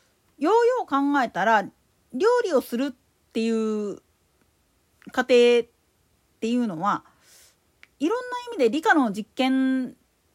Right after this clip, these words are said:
とか、そういう技術っていうのが、多少なりとも必要になってくるわけなんですよね。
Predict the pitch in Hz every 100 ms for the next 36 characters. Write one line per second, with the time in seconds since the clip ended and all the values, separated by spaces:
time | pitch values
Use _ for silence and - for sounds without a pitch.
0 | _ - 226 202 185 160 - - _ _
1 | _ _ _ _ _ _ _ _ _ _
2 | - 320 311 302 302 294 294 269 _ -
3 | 226 285 240 208 - 208 220 190 180 175
4 | - _ _ _ _ _ _ _ _ -
5 | 320 330 466 494 466 262 247 269 320 349
6 | 370 - 254 - - 320 269 208 185 151
7 | 139 165 214 262